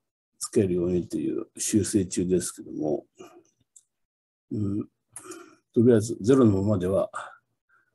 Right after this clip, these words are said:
大丈夫な、えー、改訂版をちょっと紹介します。まず、小文字のアルファベット全部を、ちょっとオリジナルよりも、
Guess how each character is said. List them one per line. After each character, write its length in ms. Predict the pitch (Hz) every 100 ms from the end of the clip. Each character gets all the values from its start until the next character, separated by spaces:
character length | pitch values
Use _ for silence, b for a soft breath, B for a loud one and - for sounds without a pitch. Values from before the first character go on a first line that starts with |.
| -
大 240 | 175 175
丈 140 | 185
夫 120 | 160 147
な、 240 | 156 - - B B B _ _ _ _ _ _ -
え 440 | - 80 80 80 -
ー、 20 |
改 220 | - 95
訂 180 | 90 92
版 200 | 90 85
を 80 | -
ち 120 | -
ょ 40 |
っ 20 | 85
と 100 | 80
紹 240 | - -
介 200 | - 82
し 100 | -
ま 140 | - -
す。 420 | - - - _ _ _ _ B B B B B B _ _ -
ま 180 | 110
ず、 280 | 101 78 - _ _ _ -
小 120 | 107
文 180 | 110 113
字 100 | 117
の 140 | 110
ア 60 | 107
ル 80 | 107
フ 100 | 113
ァ 60 |
ベ 140 | 104 107
ッ 60 |
ト 160 | 107 71
全 360 | - 85 78
部 80 | 69 71 85
を、 180 | 82 - B B B B _ _ _ -
ち 80 |
ょ 60 | 131
っ 120 | 127
と 220 | - - _
オ 80 | -
リ 100 | 101
ジ 100 | 104
ナ 160 | 101 92
ル 80 | 90
よ 100 | 85
り 80 | 71
も、 460 | 73 82 - -